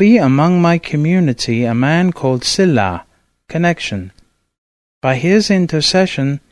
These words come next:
many people will be saved." It was mentioned in the collection of Suyuti, Jamul Jawami. What confirmed the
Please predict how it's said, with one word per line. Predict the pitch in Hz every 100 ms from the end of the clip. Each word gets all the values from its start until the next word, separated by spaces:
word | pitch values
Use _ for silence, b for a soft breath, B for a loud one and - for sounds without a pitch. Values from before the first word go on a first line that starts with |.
| _
many | 147 156 220
people | 208 190 175 - 113 113
will | 120
be | 117 127
saved." | - 170 151 98 92 - - _ _ _ _ _ _ _ _ -
It | 139
was | 139 127 151 196
mentioned | 208 - 143 143
in | 135
the | 127 -
collection | 123 156 - - 131
of | 117
Suyuti, | - 139 127 156 202 - 127 127 165 _ _ _
Jamul | - 147 165 151 143 131
Jawami. | 135 147 151 104 95 95 _ _ _ _ _ _ _ _ _ _ _ _ _ _ _ _ _ -
What | 151 -
confirmed | - 143 - 220 233 185 123
the | 131